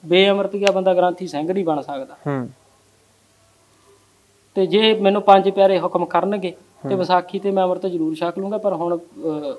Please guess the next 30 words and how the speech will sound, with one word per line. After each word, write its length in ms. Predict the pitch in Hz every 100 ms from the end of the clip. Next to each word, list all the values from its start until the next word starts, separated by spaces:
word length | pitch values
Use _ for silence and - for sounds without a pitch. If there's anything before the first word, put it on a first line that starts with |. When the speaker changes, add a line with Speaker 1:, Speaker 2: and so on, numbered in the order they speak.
| - _ _
Speaker 1:
ਤੁਸੀਂ 180 | 190 185
ਮੈਨੂੰ 180 | 180 170
ਹੁਕਮ 280 | 165 170 170
ਕਰੋਗੇ 460 | 175 185 208 180 170 _ _
ਪੰਜਾਂ 280 | 175 170 175
ਪਿਆਰਿਆਂ 340 | 175 165 160
ਦਾ 120 | 160 160
ਸਿਰ 240 | - 160
ਮੱਥੇ 400 | 160 156 - 175
ਆ, 80 | 143 - _ _
ਤੇ 80 | 180
ਆਪਾਂ 180 | 160 156
ਕੋਈ 220 | 160 156
ਨਾ, 120 | 185
ਮਹਾਰਾ-, 280 | 180 170 165
ਔਖੇ 300 | 165 - 170
ਸਮੇਂ 180 | 160 156
ਮਹਾਰਾਜ 280 | 156 180
ਦੀ 60 | 180
ਸੇਵਾ 220 | 160 156
ਕਰ 200 | 151 151
ਲਾਂਗੇ। 280 | 170 185 165 - _
Speaker 2:
ਹੂੰ। 220 | 139 123 120 _ _ _ _ _ _ _ -
Speaker 1:
ਤੇ 60 | 208
ਫਿਰ 260 | 202 208
ਉੱਥੇ 460 | 196 196 190 185 175 - _
ਛੇ 300 | - 185 180
ਕੁ 100 | 180
ਮਹੀਨੇ 300 | 185 196 170
ਮੈਂ, 160 | 156 147